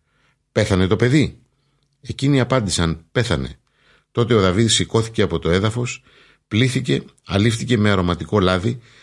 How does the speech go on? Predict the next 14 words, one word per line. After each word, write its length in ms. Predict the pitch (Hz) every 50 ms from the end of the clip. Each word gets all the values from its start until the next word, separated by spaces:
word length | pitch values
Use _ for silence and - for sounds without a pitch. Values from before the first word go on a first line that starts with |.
| - _ _ -
άλλαξε 440 | 127 139 147 135 127 - - -
ρούχα 280 | 95 90 104 98 - 110
και 140 | 107 - 90
μπήκε 220 | 80 107 90 101
στο 140 | 92 - 98
ναό 200 | 90 90 95 98
του 120 | 87 90
Κυρίου 320 | 82 - 87 82 82 95 90
και 120 | 82 -
προσκύνησε. 680 | - - 76 73 - - 90 80 71 67 - - - - _ _ _ _ _ _ _ _ _ _ _ _ _ _ _ _ _ _ _ _
Έπειτα 300 | - 107 107 - - 107
γύρισε 340 | 95 98 113 107 90 92 82
σπίτι 360 | - - - 98 95 98 101
του, 260 | 110 151 143 147 -